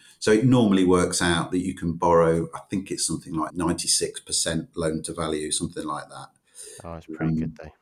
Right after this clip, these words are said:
Speaker 2: <laughs> I can't see many bridging providers providing that at two percent. <laughs>
Speaker 1: No, and again,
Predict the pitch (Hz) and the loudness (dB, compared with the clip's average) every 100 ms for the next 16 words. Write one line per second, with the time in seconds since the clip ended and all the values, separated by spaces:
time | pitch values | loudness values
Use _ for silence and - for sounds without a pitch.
0 | _ - 98 101 - 113 - 101 98 87 | _ -14 -10 -10 -2 -2 -2 -2 -2 -2
1 | - 90 92 90 90 92 87 87 87 92 | -6 -6 -8 -6 0 2 2 -2 -2 0
2 | 87 90 92 95 92 - 104 92 98 98 | 2 2 0 0 -4 -4 -4 -2 0 2
3 | 95 - - - 180 170 156 131 135 175 | 2 0 -2 0 4 6 6 4 2 0
4 | 202 214 240 | 0 2 2